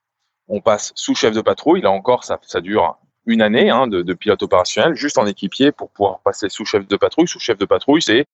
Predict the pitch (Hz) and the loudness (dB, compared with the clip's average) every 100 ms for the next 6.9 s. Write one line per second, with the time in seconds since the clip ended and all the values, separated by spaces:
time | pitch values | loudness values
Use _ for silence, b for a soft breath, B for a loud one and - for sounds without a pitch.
0 | _ _ - 101 - 101 107 117 123 98 | _ _ -2 -2 0 -2 2 2 2 -2
1 | 104 127 98 76 _ _ _ _ - 92 | 0 0 0 -6 _ _ _ _ -4 2
2 | 110 98 92 90 90 151 110 - 90 85 | 2 2 2 2 4 2 0 -2 -6 -4
3 | 98 101 - 90 95 - 117 107 82 90 | -2 -4 -4 -4 -4 -2 2 4 4 0
4 | 90 - - 107 117 113 98 87 - 107 | -4 -10 -10 0 2 2 0 -2 -2 -2
5 | 87 95 95 90 104 107 104 _ _ - | -2 -2 0 0 0 0 -4 _ _ -14
6 | 85 90 95 - 87 87 - 101 85 | -10 -8 -4 -2 0 0 0 0 0